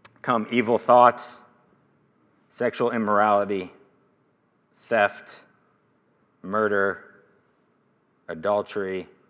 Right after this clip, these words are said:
coveting, wickedness, deceit, sensuality, envy, slander, pride,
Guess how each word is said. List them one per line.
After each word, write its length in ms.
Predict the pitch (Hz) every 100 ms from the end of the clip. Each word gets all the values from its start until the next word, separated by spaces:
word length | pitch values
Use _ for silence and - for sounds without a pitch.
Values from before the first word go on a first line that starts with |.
| _ _ _ _ _ _ _ _ -
coveting, 720 | 120 110 104 - 107 101 95 _ _ _ _ _ _ _ _ _ _
wickedness, 920 | - 95 113 107 98 104 95 - - - _ _ _ _ _ _ _ _ _
deceit, 640 | 85 95 - 110 110 - - _ _ _ _ _ _ _ _ _ _ _ _ _
sensuality, 1000 | - 127 120 117 101 110 107 107 104 92 - _ _ _ _ _ _ _ _ _ -
envy, 540 | 113 104 101 101 92 - _ _ _ _ _ _ _ _
slander, 880 | - 98 110 104 101 98 98 - - _ _ _ _ _ _ _ -
pride, 680 | - 107 104 98 98 95